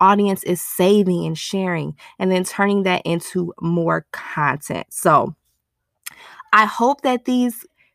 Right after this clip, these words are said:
tips helped you. This was a really quick and get straight to the point episode. And you know, I love these episodes. So I hope that these tips help you.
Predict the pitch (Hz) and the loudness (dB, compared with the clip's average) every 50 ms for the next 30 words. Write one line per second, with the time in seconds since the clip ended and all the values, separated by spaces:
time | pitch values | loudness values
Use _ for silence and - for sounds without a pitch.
0 | _ _ - - - 269 269 262 - 226 - - _ _ _ _ _ _ - - | _ _ -16 -8 -4 -4 -4 -4 -4 -10 -16 -18 _ _ _ _ _ _ -2 2
1 | 240 240 277 262 - - 294 285 240 269 262 - 233 220 214 202 190 185 175 175 | 2 2 2 2 -4 -6 -4 -2 -2 -4 -4 -2 -2 0 2 2 0 0 0 0
2 | 202 220 233 240 233 233 220 - - - - - - - - 269 254 233 - - | 0 2 2 2 0 -2 -4 -8 -16 -20 -20 -20 -20 -8 -4 -4 -4 -4 -4 -12
3 | - _ - - _ _ _ - 185 180 175 185 233 226 226 - - - - - | -20 _ -20 -20 _ _ _ -4 -4 -4 -2 -4 -6 -6 -6 -8 -12 -10 -10 -12
4 | - - - 240 254 262 - - 269 247 240 233 - 262 247 - - 208 220 - | -12 -2 0 0 0 0 -2 -4 -2 -2 -2 -2 -2 -2 -2 0 -2 -4 -2 -2
5 | 226 - - 226 220 202 190 185 196 214 214 208 196 196 190 180 175 175 180 180 | -6 -4 -2 -2 0 0 0 2 2 2 4 4 4 4 4 4 2 0 2 2
6 | 196 226 233 214 202 226 226 220 - - 196 208 - 202 202 - 208 196 190 190 | 2 0 0 -2 -2 -4 -4 -4 -4 -4 -4 -4 -4 -6 -6 -4 -2 -2 -2 -2
7 | - 208 - - 190 175 175 175 - - - - - - - 180 - - 214 220 | -4 -6 -6 -4 -2 -2 -2 -4 -6 -12 -20 -20 -4 -2 -2 -2 2 2 0 0
8 | 220 - 226 220 220 - 208 208 208 - - - - 226 196 185 - - - - | 2 0 -2 -2 -2 -2 -4 -4 -4 -6 -10 -8 -4 -4 -4 -4 -6 -10 -4 0
9 | 240 240 240 - 240 247 247 247 240 | 0 0 0 0 -4 -2 -2 -2 -4